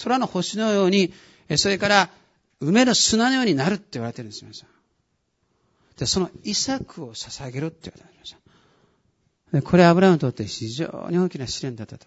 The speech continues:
思います。ところが皆さん、聖書を見てください。で、皆さん、やっとや-、神様にの-、求めてね。ね。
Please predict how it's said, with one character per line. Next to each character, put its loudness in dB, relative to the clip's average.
思 -20
い -20
ま -20
す。 -18
と 6
こ -2
ろ 2
が 2
皆 -2
さ -6
ん、 -8
聖 -2
書 -8
を -8
見 -8
て -10
く -14
だ -16
さ -18
い。 -20
で、 -2
皆 2
さ -2
ん、 -10
や -4
っ -14
と -4
や-、 -4
神 -2
様 -2
に -2
の-、 -4
求 -6
め -2
て -12
ね。 -12
ね。 -14